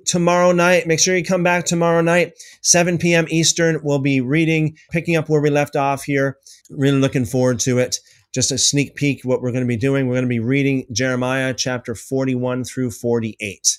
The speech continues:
Chapter, uh, Jeremiah chapter forty-one through forty-eight. Okay, guys,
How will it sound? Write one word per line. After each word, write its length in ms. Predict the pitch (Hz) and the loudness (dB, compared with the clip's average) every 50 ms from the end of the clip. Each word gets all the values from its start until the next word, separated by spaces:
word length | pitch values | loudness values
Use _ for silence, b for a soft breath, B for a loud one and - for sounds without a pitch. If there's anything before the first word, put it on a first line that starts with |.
| _ b b b b b b b _ - | _ b b b b b b b _ -18
Chapter, 300 | - 107 95 - 101 92 98 - - - 110 | -14 -14 -12 -12 -14 -16 -16 -18 -18 -16 -14
uh, 240 | 101 101 101 98 95 87 87 | -12 -12 -12 -12 -14 -14 -12
Jeremiah 440 | - 127 127 127 127 127 127 131 131 | -6 -4 -4 -2 -2 -2 -2 -2 -2
chapter 300 | 120 - 123 107 117 113 | -4 -6 -6 -6 -8 -8
forty-one 440 | - 123 120 117 117 113 113 110 107 | -6 -6 -4 -4 -4 -4 -4 -6 -8
through 180 | - 110 107 | -8 -10 -10
forty-eight. 460 | 98 - 104 101 98 95 87 82 - - | -8 -8 -8 -8 -8 -8 -8 -10 -10 -8
Okay, 280 | 120 127 - 156 156 147 | -10 -6 -2 -2 0 0
guys, 360 | 147 151 151 151 147 - | 2 2 2 2 0 -2